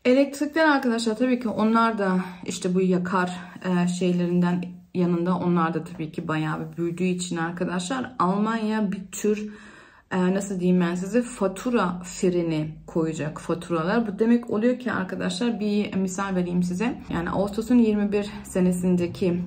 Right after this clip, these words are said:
elektrik kahve saatlığına seksen iki euro ödeniyordu arkadaşlar. Şimdi kahve saati üç yüz elli üç euro. Yani bu demek oluyor ki dört yüz elli beş, yani yüzde dört yüz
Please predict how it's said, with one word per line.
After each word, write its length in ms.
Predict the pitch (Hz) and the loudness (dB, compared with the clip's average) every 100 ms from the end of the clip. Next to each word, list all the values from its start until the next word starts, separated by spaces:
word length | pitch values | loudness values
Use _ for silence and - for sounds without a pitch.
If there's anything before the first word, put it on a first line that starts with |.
| - | -2
elektrik 640 | 190 196 190 - 233 233 | -2 0 -2 0 0 0
kahve 480 | - 190 190 190 220 | -2 0 0 0 -2
saatlığına 600 | 226 180 180 180 185 202 | 0 0 -2 0 -2 -2
seksen 380 | - 185 180 190 | -4 -6 -4 -2
iki 240 | 180 180 185 | 0 -2 -2
euro 280 | 170 175 | -2 0
ödeniyordu 520 | 185 160 160 156 156 - | 0 -2 -2 -4 -4 -4
arkadaşlar. 640 | 160 165 160 170 - 226 | -6 -6 -8 -6 -4 -4
Şimdi 680 | 226 - 240 240 190 196 - | -4 2 6 6 4 0 -2
kahve 480 | 185 175 175 196 | 0 2 2 0
saati 380 | 202 180 175 180 | -2 -4 -4 -4
üç 420 | - 202 - - | -6 -8 -8 -6
yüz 140 | 180 180 | -6 -2
elli 260 | 170 170 | -4 -2
üç 240 | 180 180 175 | -2 -2 -2
euro. 200 | 170 160 | -6 -4
Yani 320 | 160 160 170 | -2 -2 -4
bu 100 | 180 | -4
demek 260 | 196 190 208 | -4 -4 -4
oluyor 240 | 208 208 | -4 -4
ki 140 | 175 | -4
dört 240 | 185 185 - | -2 -4 -6
yüz 140 | 170 - | -8 -4
elli 320 | 175 175 170 | -2 -2 -2
beş, 280 | 190 214 - | -2 -4 -4
yani 220 | 151 143 | -4 0
yüzde 440 | 151 180 180 180 | 0 0 0 0
dört 280 | 180 180 | 0 0
yüz 100 | - | -2